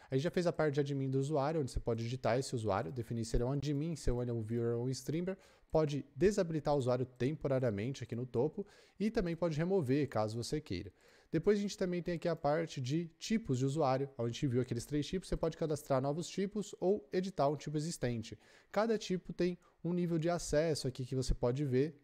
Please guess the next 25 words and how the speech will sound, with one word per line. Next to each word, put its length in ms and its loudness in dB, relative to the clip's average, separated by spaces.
ao, 240 0
no 220 -2
que 220 0
já 140 2
tem 160 0
da 80 0
plataforma. 600 0
Esses 100 -6
são 80 -2
os 80 -2
recursos 400 -2
existentes 340 -2
na 120 -6
plataforma. 600 -2
Mostrar 360 0
todos 180 -4
os 60 -4
usuários, 400 2
editar 260 -2
o 60 2
usuário 400 2
e 40 -4
por 140 -4
aí 140 2
vai. 180 -4